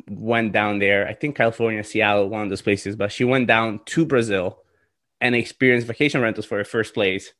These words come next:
and then kinda came back, helped her parents make a ton of money with their houses,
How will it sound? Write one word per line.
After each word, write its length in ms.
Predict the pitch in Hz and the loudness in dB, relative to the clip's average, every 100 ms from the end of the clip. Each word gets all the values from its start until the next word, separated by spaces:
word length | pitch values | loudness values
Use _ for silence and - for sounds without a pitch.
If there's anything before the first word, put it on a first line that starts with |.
| _ _ _ - | _ _ _ -6
and 100 | 120 | -4
then 100 | 123 | -2
kinda 220 | 123 107 | -4 -4
came 360 | - - 139 113 | -6 0 2 2
back, 460 | 107 92 - - _ _ _ _ _ _ | 2 0 -8 -20 _ _ _ _ _ _
helped 300 | - 131 - | 0 0 4
her 100 | 147 | 0
parents 560 | 143 139 127 113 113 - _ _ | 2 2 4 2 -2 -14 _ _
make 160 | 135 117 | -2 -2
a 80 | 113 | -2
ton 240 | - 131 | -2 2
of 80 | 131 | 2
money 200 | 123 120 | 2 2
with 140 | 113 | 0
their 140 | 98 104 | 0 0
houses, 540 | 123 107 98 101 | 0 0 -6 -10